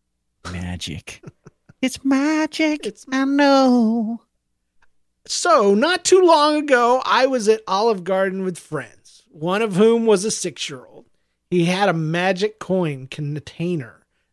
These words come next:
Speaker 2: that made it
Speaker 1: Ooh.
Speaker 2: look like a quarter could disappear when you pushed it in a slot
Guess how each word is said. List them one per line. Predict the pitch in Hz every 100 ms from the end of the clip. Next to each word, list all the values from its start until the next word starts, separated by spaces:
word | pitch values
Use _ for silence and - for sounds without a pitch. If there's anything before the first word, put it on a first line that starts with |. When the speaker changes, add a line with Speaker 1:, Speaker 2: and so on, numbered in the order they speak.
| -
Speaker 2:
that | 147
made | 160 180 196
it | 202 196
Speaker 1:
Ooh. |
Speaker 2:
look | 180 214 180
like | 208 180
a | 151
quarter | - - 208 196 160
could | - 143 120
disappear | 190 - 196 - - 180 135 139
when | 143
you | 147 139
pushed | - 208 - -
it | 196 175
in | 151
a | 143
slot | - 185 185 123 -